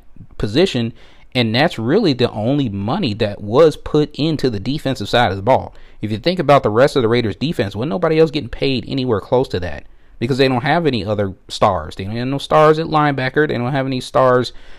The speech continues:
yet, whom I th-, I think Trayvon Merrick has some, some ways to go, but he could emerge as a star. But at this point,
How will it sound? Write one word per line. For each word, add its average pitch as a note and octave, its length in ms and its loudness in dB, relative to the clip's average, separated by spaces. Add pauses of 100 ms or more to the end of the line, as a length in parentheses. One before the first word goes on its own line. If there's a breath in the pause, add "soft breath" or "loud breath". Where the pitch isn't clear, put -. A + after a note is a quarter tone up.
(140 soft breath)
yet, C#3 560 2
whom A#2 240 0
I A#2 140 0
th-, - 180 -4
I C3+ 100 -4
think B2+ 220 -6
Trayvon A#2 340 -2
Merrick B2+ 300 2
has A#2+ 220 2
some, A2+ 200 -8
some G#2+ 240 -8
ways A#2+ 300 -2
to A2+ 60 -8
go, A#2 180 2
but G#2 140 -6
he B2 120 -2
could C3 220 -2
emerge A#2 340 0
as G2+ 140 -8
a G#2 40 -10
star. G2+ 360 -2 (340 loud breath)
But G#2+ 140 2
at A2 180 -2
this C3+ 160 0
point, B2 340 0